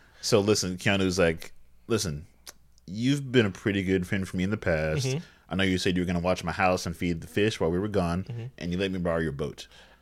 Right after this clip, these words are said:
Speaker 2: Actually, look here. This is how good of a friend he is.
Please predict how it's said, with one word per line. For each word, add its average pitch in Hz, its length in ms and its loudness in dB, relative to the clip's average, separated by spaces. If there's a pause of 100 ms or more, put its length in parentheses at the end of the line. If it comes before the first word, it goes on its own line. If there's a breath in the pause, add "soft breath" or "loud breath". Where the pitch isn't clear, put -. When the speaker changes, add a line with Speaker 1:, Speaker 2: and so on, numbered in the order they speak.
(260 soft breath)
Speaker 2:
Actually, 190 680 8
look 185 200 6
here. 165 320 6 (160)
This 202 180 6
is 233 60 6
how 196 80 12
good 180 160 8
of 170 80 6
a 160 60 4
friend 160 240 6
he 151 260 6
is. 117 220 -2